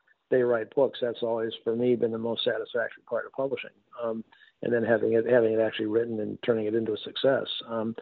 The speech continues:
so we will continue to do, to do that. Um, we are gonna be consistent with what we believe and what we're gonna, the kinds of things we're gonna publish. Um,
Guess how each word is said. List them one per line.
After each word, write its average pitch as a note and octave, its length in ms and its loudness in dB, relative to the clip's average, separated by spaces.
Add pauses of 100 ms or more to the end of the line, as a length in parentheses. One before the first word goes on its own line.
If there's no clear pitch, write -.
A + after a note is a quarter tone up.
(300)
so D4 100 8
we C#4+ 140 10
will A#3 100 8
continue E3+ 400 6
to D3 80 2
do, D3+ 380 2
to D#3 80 -2
do D3+ 200 4
that. D3+ 360 6
Um, C3 480 -2 (380)
we D3+ 140 6
are D#3+ 120 8
gonna D3 220 4
be C3+ 180 0
consistent D3 640 -2
with C3+ 200 0
what C#3 180 6
we B2+ 140 0
believe A#2+ 540 0
and C3 100 0
what B2+ 180 2
we're B2 120 -2
gonna, A#2 300 0
the A#2+ 100 -2
kinds C3 280 0
of A#2 100 -8
things B2+ 240 -2
we're A#2+ 80 -20
gonna A2 240 -10
publish. D#3+ 320 -4 (260)
Um, A#2 380 -8